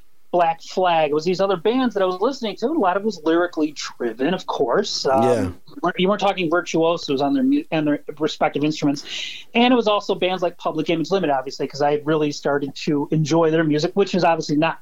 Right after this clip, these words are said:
Speaker 1: punk. It was a mixture of things. Let's put
Speaker 2: Yeah, it was
Speaker 1: that.
Speaker 2: always
Speaker 1: It was always
Speaker 2: surprising. It was always
Speaker 1: it was,
Speaker 2: wonderful. Yeah.
Speaker 1: it was, as, as a quote in a song, "Never the same thing twice." That's
Speaker 2: Yeah,
Speaker 1: why I
Speaker 2: right.
Speaker 1: like them so much. Um, so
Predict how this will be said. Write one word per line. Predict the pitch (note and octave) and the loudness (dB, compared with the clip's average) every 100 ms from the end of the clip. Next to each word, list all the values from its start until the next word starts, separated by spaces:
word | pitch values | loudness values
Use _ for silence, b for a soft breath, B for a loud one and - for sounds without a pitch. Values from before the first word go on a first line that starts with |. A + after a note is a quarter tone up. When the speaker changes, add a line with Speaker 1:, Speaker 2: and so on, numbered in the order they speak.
| - | -10
Speaker 1:
punk. | - D#3+ D3+ | -2 -2 -2
It | D#3 D3+ | -4 0
was | D3+ C#3+ - B B B B B - | -2 -2 -12 B B B B B -6
a | - | 2
mixture | F#3+ G#3+ - - C3+ | 4 2 0 -2 -2
of | - | -2
things. | B2 A#2+ | -8 -8
Let's | C3 - | -8 0
put | D#3+ | 2
Speaker 2:
Yeah, | A#2+ | 4
it | |
was | A2+ | 4
Speaker 1:
that. | G#3 | 4
Speaker 2:
always | F#3 D3 | 4 4
Speaker 1:
It | |
was | - | 4
always | F3 | 2
Speaker 2:
surprising. | D#3 D3 D3+ D3 G2+ F2+ | 2 2 4 2 0 0
It | G2+ | 0
was | G#2+ | 2
always | C3 A#2+ | 2 2
Speaker 1:
it | G#2 | 2
was, | G#2+ | 4
Speaker 2:
wonderful. | G#3+ F#2+ F#2+ F2 | 2 2 -4 0
Yeah. | G2+ A2 | 0 2
Speaker 1:
it | G3 | 0
was, | - - - | -4 -10 -2
as, | F3+ F3 - - - | -2 -2 -8 -14 -4
as | E3 D#3+ - F3 | -2 -2 -4 -6
a | |
quote | - F3+ F3 F3+ | -2 0 0 0
in | F3 | 0
a | F3 | 0
song, | - F#3+ D#3 | 0 0 2
"Never | C#3 C#3+ D#3+ | 2 2 0
the | E3 | -2
same | D3+ E3+ D#3+ | 0 -2 0
thing | E3 | 0
twice." | D#3 D3 B2 G#2 - | 0 0 -2 -4 -4
That's | B2+ | 0
Speaker 2:
Yeah, | G#2 | 2
Speaker 1:
why | A#2 | 2
I | |
Speaker 2:
right. | A2 B2 B2 | 2 2 0
Speaker 1:
like | |
them | B2+ B2 | -2 -6
so | - C3+ | -6 -4
much. | C3+ A#2+ - - B B - | -2 -4 -8 -16 B B 0
Um, | D#3 D#3 D#3 D#3+ - - - | 2 2 0 -6 -10 -20 -20
so | - - G3+ F#3 F3+ | -14 -4 0 2 0